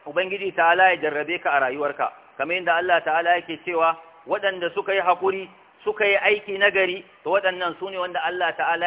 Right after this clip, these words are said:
yake gafarta musu, sannan kuma yake ba su lada mai girma, ita ce aljanna. Sannan kar ka yi tamanin shi tuba daga zunubai waɗanda suke ɓoyayyu da na zahiri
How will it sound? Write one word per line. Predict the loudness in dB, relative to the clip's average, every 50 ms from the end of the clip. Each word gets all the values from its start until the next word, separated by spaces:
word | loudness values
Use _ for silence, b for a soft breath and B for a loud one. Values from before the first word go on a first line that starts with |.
| 0 0
yake | -2 -6 -8 0
gafarta | 4 4 4 4 2 -4 0 2 2 2
musu, | 2 0 -6 -6 -8 -8 -8 -12 _ _ _ _
sannan | -6 -4 -2 -4 -6
kuma | -4 -6 -6
yake | -6 -6 -6 -8 0
ba | 4 4 4 4 2
su | -2
lada | 2 4 4 4 4 4 2 2
mai | 0 -4 -8
girma, | -8 -8 -6 -4 -4 -4 -4
ita | -6 -10 -12
ce | -8 -6 -4
aljanna. | -4 -4 -6 -6 -10 -10 -10 -12 -16 -18 _ _ _ _ _ _ _
Sannan | -6 -4 -2 -4 -2
kar | -2 -4 -4
ka | -2 -4
yi | -6 -4
tamanin | -4 -6 -6 -2 -2 0 0 0 0 -4 -10 -12 -16 _ _ _ _ _ _ _ -16
shi | -16 -16 -12 -6
tuba | -6 -2 4 4 4 6
daga | 4 2 0 -2 -4
zunubai | -4 -6 -8 -8 -8 0 2 2 2 2 0 -10 -20 -20 _ _ _ _ _ -4
waɗanda | -2 0 0 -2 -2 -4 -6 -6
suke | -8 -6 -2 -2 -2 -2
ɓoyayyu | -2 -2 0 0 -2 -2 -4 -4 -4 0
da | 0 2
na | 2 2 2
zahiri | 4 4 4 4 4 0 -4 -4 -6 -8